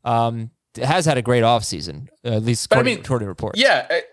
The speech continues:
Speaker 2: I, we've talked about this with the rookies a little bit, and I wrote an article, actually. You can find on C B S. If you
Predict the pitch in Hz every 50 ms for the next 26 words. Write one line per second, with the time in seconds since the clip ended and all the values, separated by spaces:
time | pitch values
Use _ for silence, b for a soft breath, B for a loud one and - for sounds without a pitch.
0 | _ _ - 622 - - - - - - - 165 165 180 190 220 220 - 240 226
1 | 226 233 208 196 - 190 185 - 160 139 160 160 - 160 135 131 123 127 123 113
2 | 127 131 131 131 127 131 156 170 147 127 123 131 139 135 127 - 120 117 113 113
3 | - - 127 113 107 - 117 - 131 127 123 120 - - 123 113 117 117 117 113
4 | - - -